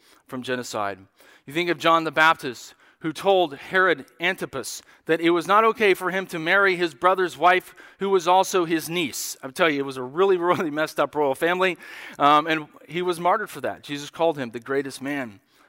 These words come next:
born to date. Moving a little bit further into church history, I think of Saint Augustine, who stood at the end, the collapse of the Roman Empire, and pointed Christians in that time to God's eternal kingdom. I think of Martin Luther, who stood at the Diet of Worms, said, "I can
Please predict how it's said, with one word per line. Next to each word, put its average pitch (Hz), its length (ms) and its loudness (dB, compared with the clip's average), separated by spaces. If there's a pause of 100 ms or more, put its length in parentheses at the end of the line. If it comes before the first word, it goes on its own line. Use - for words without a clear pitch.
(100)
born 135 260 -4
to 127 120 -12
date. 117 280 -6 (720)
Moving 170 260 -2
a - 20 0
little 170 120 2
bit 165 160 -2
further 160 300 0
into 151 180 -6
church 156 300 -4
history, 151 380 -4
I 139 40 -2
think 170 220 -6
of 156 80 0
Saint 190 220 -2
Augustine, 156 460 -2 (240)
who 160 100 -10
stood 208 300 0
at 196 80 -2
the 180 200 -14
end, 175 280 -2
the 139 60 -2
collapse 160 640 0 (140)
of 143 100 -4
the 143 100 -6
Roman 156 320 0
Empire, 139 640 0 (260)
and 139 140 -6
pointed 170 400 -2
Christians 165 460 -6
in 139 100 -6
that 147 220 0
time 147 360 0
to 123 100 -14
God's 135 400 -2 (300)
eternal 131 340 -8
kingdom. 117 500 -12 (800)
I - 60 -12
think 151 300 -6 (280)
of 131 100 -6
Martin 151 300 0
Luther, 160 320 -6 (200)
who 147 80 -10
stood 202 220 2
at 175 100 -8
the 185 80 -2
Diet 180 200 0
of 156 100 -6
Worms, 170 220 -2
said, 185 100 0
"I 165 120 4
can 165 200 -6